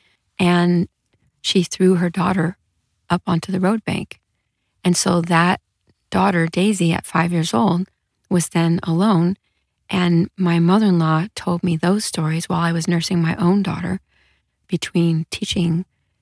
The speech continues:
at U C R, I would drive right down the street to my mother-in-law's house. She watched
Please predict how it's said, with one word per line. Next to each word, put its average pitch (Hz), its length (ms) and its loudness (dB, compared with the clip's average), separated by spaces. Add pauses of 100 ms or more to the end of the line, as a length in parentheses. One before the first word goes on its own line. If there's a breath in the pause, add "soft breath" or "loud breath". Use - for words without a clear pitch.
(160)
at 202 180 -6
U 180 80 0
C 180 220 -4
R, 175 340 0
I 165 140 0
would 170 180 -4 (240)
drive 170 480 -2
right 175 180 -2
down 175 140 0
the 165 60 0
street - 240 -8
to - 100 -12
my 170 80 2
mother-in-law's 170 480 0
house. - 300 -8
She - 160 -6
watched 175 420 -6